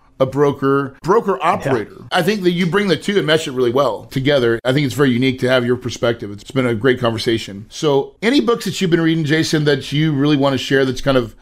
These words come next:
Speaker 1: moved your needle? And what do those books tell you?
Speaker 2: Yeah, I mean, one that comes to mind, top of my list is,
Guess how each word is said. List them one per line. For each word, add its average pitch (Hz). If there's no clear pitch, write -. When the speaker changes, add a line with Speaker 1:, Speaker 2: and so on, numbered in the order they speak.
Speaker 1:
moved 143
your 131
needle? 117
And 127
what 147
do 151
those 127
books 127
tell 113
you? 92
Speaker 2:
Yeah, 185
I 156
mean, 135
one 160
that 165
comes 156
to 139
mind, 131
top 135
of 127
my 123
list 117
is, 104